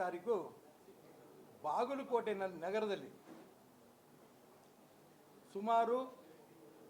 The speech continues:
ಒಂದೂವರೆ ಸಾವಿರದಿಂದ ಎರಡು ಸಾವಿರ ಜನ ಪ್ರಮುಖ ಕಾರ್ಯಕರ್ತರು ರಾಜ್ಯದ ಮೂಲೆ ಮೂಲೆಗಳಿಂದನೂ ಸೇರ್ಬೇಕು. ಅದಕ್ಕೆ ನಾವು ಬರ್ತೇವೆ. ಸುಮಾರು ಮೂವತ್ತೈದರಿಂದ ನಲವತ್ತು ಜನ ಸ್ವಾಮೀಜಿಗಳು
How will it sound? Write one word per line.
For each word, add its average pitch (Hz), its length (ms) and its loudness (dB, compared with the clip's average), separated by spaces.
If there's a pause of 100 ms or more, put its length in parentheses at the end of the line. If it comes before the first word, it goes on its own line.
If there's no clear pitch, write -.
(560)
ಒಂದೂವರೆ 233 560 2
ಸಾವಿರದಿಂದ 214 520 2
ಎರಡು 208 360 0
ಸಾವಿರ 208 320 0
ಜನ 214 140 -2
ಪ್ರಮುಖ 208 380 -6
ಕಾರ್ಯಕರ್ತರು 208 640 0
ರಾಜ್ಯದ 180 680 0 (1120)
ಮೂಲೆ 247 260 2
ಮೂಲೆಗಳಿಂದನೂ 214 680 -2
ಸೇರ್ಬೇಕು. - 580 -4 (960)
ಅದಕ್ಕೆ 233 340 -4
ನಾವು 202 300 2
ಬರ್ತೇವೆ. 180 720 -2 (760)
ಸುಮಾರು 202 560 -2 (460)
ಮೂವತ್ತೈದರಿಂದ 220 720 -2
ನಲವತ್ತು 220 500 -2
ಜನ 202 200 -4
ಸ್ವಾಮೀಜಿಗಳು 185 600 -4